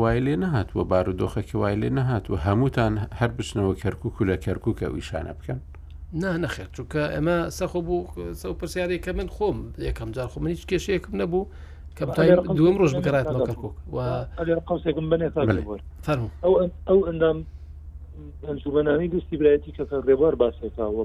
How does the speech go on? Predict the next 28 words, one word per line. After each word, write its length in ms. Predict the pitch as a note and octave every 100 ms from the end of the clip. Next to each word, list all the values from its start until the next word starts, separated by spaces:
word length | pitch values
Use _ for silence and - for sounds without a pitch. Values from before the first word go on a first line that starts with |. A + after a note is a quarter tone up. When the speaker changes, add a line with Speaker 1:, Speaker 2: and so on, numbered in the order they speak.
| -
Speaker 3:
کە 60 | A#2
بەشێک 320 | D#3 - C3 A2+
بوون، 160 | A#2 A#2 - - - -
ئەو 80 | D#3+ D#3+
واقعی 260 | - D3 D3
کەرکووکیان 400 | C3+ - C3 A2+
پێ 80 | C3 -
قوبوڵ 260 | A#2+ A#2 A2
بوو 100 | A#2
و 180 | A#2+ C3 -
ئیمزایان 380 | B2 C#3+ D#3+ C3+
نەکرد 220 | A#2+ C3+ A#2
بۆی 260 | B2 B2 A#2+ B2
مالشترین، 580 | A#2 A#2+ - C#3 D3 A#2+ - - - - - - -
ئێ، 340 | B2+ A#2+ B2+
ڕاکان 280 | B2+ B2 C3+ A#2+
جبوریش 420 | A#2+ C3+ F3+ - - -
هەموو 160 | C3 B2
سەلاحیەتیشی 600 | B2+ B2 C3 B2 A#2 C#3 B2
هەبێ 160 | A#2+ B2
لەو 100 | C3 B2+
پرۆسەی 460 | - B2+ A2+ C3 B2 A#2+
کە 60 | A2+
هەمومان 260 | D3+ C3+ A2+
پێمان 180 | B2 A#2+
وایە 160 | A2+ -
تعریبە، 400 | G#2 A2+ A2 C#3+ E3 - - - - -
ئێستا 200 | -